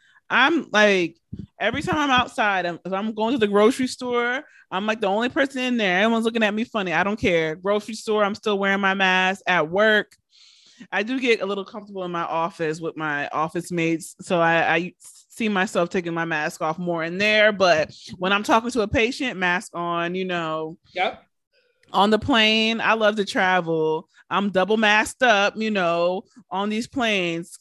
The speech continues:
Speaker 2: Mm-hmm.
Speaker 1: because I'm not, it's too many people I don't know on there. And I don't know what they're doing.
Speaker 2: Yeah.
Speaker 1: But I don't, like, moving forward, they can say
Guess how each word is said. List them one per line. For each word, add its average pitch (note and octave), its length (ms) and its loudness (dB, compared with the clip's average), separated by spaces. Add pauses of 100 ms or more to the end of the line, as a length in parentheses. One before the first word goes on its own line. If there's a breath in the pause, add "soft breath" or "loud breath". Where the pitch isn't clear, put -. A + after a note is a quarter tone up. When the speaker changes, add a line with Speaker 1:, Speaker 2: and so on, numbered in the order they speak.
Speaker 2:
Mm-hmm. G3 120 -2
Speaker 1:
because E3+ 600 2
I'm G#3 200 -4
not, G3+ 420 -4 (100)
it's A3 220 -6
too D#4 80 -6
many B3+ 160 -4
people A3+ 160 0
I F#3 80 4
don't F3+ 240 0
know E3 280 -2
on D#3 260 0
there. C#3+ 300 -4
And D3 100 0
I F#3+ 100 2
don't G#3 100 0
know G3 120 0
what F#3+ 160 -4
they're F3 160 -2
doing. D3+ 560 -4 (320 soft breath)
Speaker 2:
Yeah. E3+ 240 -4
Speaker 1:
But F#3 280 2
I G#3+ 120 4
don't, C#4+ 260 4
like, A3+ 160 4
moving D4 380 2
forward, B3+ 640 0
they A#3 160 0
can E4 140 -6
say G#3+ 600 -2